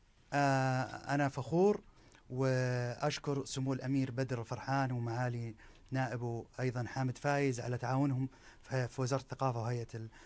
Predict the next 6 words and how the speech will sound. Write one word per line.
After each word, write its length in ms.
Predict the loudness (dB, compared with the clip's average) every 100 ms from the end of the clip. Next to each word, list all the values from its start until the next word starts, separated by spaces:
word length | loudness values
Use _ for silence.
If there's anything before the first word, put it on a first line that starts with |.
| -20 -20 -14 -8
الأزياء. 520 | -4 0 2 2 -2 -14 -20 -20 -20 -20 -20 -10 -2
إلي، 320 | 0 0 -2 -8 -14 -8
آه، 320 | -6 -6 -8 -6
له 100 | -2
مكانة 360 | 0 0 0 0
عالمية 540 | 0 2 2 2 0